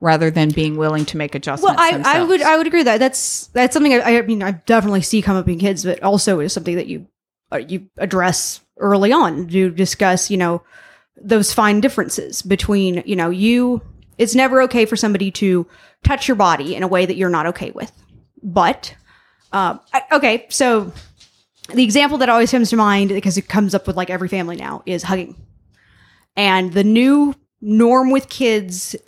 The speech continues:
Speaker 2: eh, the new, like, you know,
Speaker 1: You can't be the creepy old aunt.
Speaker 2: is,
Speaker 1: "Oh,
Speaker 2: is
Speaker 1: so
Speaker 2: it's not
Speaker 1: sad."
Speaker 2: okay to force your kids to be hugged.
Speaker 1: Right.
Speaker 2: Um, but I am a big believer in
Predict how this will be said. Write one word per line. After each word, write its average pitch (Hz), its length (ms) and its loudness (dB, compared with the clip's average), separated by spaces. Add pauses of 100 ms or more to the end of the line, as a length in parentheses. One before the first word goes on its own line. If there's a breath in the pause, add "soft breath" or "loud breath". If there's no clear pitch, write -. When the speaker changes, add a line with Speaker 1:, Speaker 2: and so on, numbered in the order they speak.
Speaker 2:
eh, 202 120 -2
the 202 120 0
new, 208 200 2
like, 190 280 0
you 190 120 -8
know, 165 180 -8 (340)
Speaker 1:
You 170 80 -14
can't 202 220 0
be 202 80 2
the 196 100 -2
creepy 190 300 0
old 175 180 0
aunt. 156 340 -4
Speaker 2:
is, 254 360 2
Speaker 1:
"Oh, 302 100 -6
Speaker 2:
is 247 300 2
Speaker 1:
so - 80 2
Speaker 2:
it's 240 100 0
not 247 220 4
Speaker 1:
sad." 262 80 4
Speaker 2:
okay 240 280 2
to 220 100 -2
force 214 320 -2
your 196 100 -4
kids 175 460 -4 (300 loud breath)
to 220 120 0
be 185 120 -2
hugged. - 340 -8 (120)
Speaker 1:
Right. 151 200 -6 (720 soft breath)
Speaker 2:
Um, 180 340 0 (300)
but 175 560 -6 (120)
I 214 140 2
am 254 140 2
a 233 60 2
big 202 300 0
believer 226 540 0
in 175 380 0